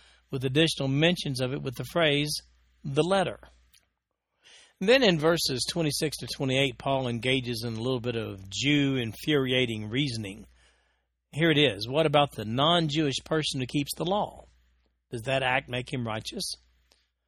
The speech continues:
Observant Jews during that period of time would take exception to that notion. Paul is showing how ridiculous the righteousness through law-keeping mentality really is.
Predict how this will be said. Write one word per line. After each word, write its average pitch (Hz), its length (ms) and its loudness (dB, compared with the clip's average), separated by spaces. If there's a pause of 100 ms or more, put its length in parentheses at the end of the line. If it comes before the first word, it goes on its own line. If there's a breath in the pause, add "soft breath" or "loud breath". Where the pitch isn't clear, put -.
(300)
Observant 175 420 4
Jews 180 300 2
during 156 220 2
that 123 160 -2
period 139 240 0
of 110 80 -12
time 143 500 -2
would 117 140 -8
take 127 260 -4
exception 170 540 -4
to 110 80 -6
that 143 180 -2
notion. 117 440 -10 (640 soft breath)
Paul 208 240 4
is 160 140 2
showing 185 240 4
how 151 240 2
ridiculous 117 960 -2
the 120 160 -6
righteousness 135 960 -2
through 120 260 -6
law-keeping 135 680 0
mentality 139 640 0
really 156 360 2
is. - 580 -2